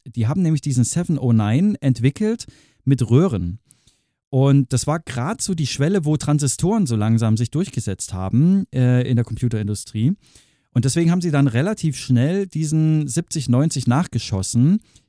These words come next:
der dann quasi komplett, ja, mit Transistoren gearbeitet hat und eben nicht mehr mit Röhren. Das fand ich auch interessant, ne? Dass das genau diese Schwelle ist, wo sich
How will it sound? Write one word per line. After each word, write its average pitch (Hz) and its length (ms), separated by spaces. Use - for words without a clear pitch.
der 165 560
dann 139 300
quasi 139 340
komplett, - 680
ja, 120 240
mit 135 460
Transistoren 131 480
gearbeitet 92 400
hat 117 140
und 113 140
eben 113 120
nicht 127 160
mehr 107 80
mit 98 160
Röhren. 98 400
Das - 100
fand 147 160
ich 131 60
auch 143 160
interessant, 98 420
ne? 117 120
Dass 139 120
das 120 140
genau 131 480
diese 135 360
Schwelle 147 400
ist, 139 360
wo 131 100
sich 131 420